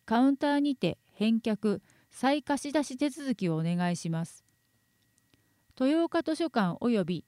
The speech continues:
長藤図書館を除く全館に設置。担当、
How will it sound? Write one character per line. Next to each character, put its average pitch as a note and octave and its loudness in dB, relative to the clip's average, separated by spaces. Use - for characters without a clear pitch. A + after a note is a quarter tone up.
長 G3+ 2
藤 C#4 -6
図 D#4 -2
書 E4 -2
館 A#3 2
を E3+ 0
除 E3+ -2
く E3+ -6
全 D#4 -4
館 G#3 0
に D#3+ -4
設 E3 -4
置。 - -6
担 C4 2
当、 B3 2